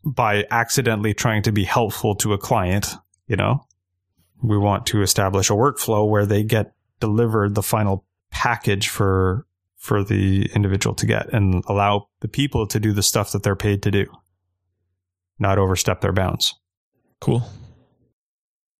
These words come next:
Speaker 1: Cool. Oh, another very important topic is patching. You want to have the ability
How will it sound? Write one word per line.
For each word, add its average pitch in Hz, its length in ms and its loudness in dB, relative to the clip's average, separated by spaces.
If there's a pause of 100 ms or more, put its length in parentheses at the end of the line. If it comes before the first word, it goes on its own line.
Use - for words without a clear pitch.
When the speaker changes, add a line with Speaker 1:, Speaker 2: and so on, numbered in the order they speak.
(180)
Speaker 1:
Cool. 135 360 -2
Oh, 120 320 2
another 113 560 2
very 110 540 2
important 98 640 2 (120)
topic 98 640 -2 (540)
is 110 180 2
patching. 90 800 -2 (1500)
You 117 140 0
want 110 180 4
to 120 60 2
have 123 260 2
the 113 120 4
ability 107 680 0